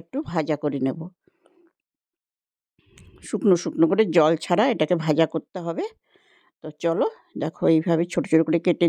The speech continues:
নিয়েছি। তো কাটাকুটি আর তোমাদের সাথে শেয়ার করো না, এমনিতেই ভিডিওটা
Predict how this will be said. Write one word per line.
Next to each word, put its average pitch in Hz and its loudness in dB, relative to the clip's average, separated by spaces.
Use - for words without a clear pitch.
নিয়েছি। 180 4
তো 151 -8
কাটাকুটি 175 -6
আর 165 2
তোমাদের 165 2
সাথে 175 0
শেয়ার 170 4
করো 175 4
না, 202 2
এমনিতেই 175 4
ভিডিওটা 165 4